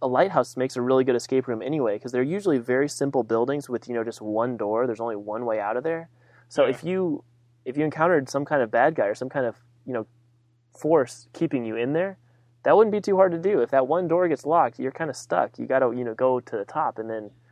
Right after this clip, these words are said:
Speaker 1: maybe you have to figure your way back down as well.
Speaker 2: Yeah, I've been doing a lot of escape rooms lately, and I've really enjoyed them.
Speaker 1: I love them so much. Like, that, that's something I've been kind of brainstorming recently is, um, because escape rooms, for, for anyone who hasn't been to one,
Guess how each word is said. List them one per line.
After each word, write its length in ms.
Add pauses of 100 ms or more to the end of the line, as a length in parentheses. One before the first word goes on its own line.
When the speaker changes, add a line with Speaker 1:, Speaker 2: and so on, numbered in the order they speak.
(320)
Speaker 1:
maybe 160
you 40
have 60
to 60
figure 240
your 120
way 120
back 240
down 260
as 120
well. 320 (540)
Speaker 2:
Yeah, 120
I've 60
been 100
doing 220
a 40
lot 200
of 100 (220)
escape 400
rooms 300
lately, 300
and 100
I've 120
really 200
enjoyed 320
them. 300
Speaker 1:
I 100
love 260
them 120
so 280
much. 260
Like, 240 (240)
that, 240 (140)
that's 200
something 220
I've 140
been 120
kind 180
of 180
brainstorming 560
recently 440
is, 220
um, 300 (920)
because 280 (360)
escape 300
rooms, 160
for, 300
for 120
anyone 220
who 60
hasn't 260
been 140
to 80
one, 220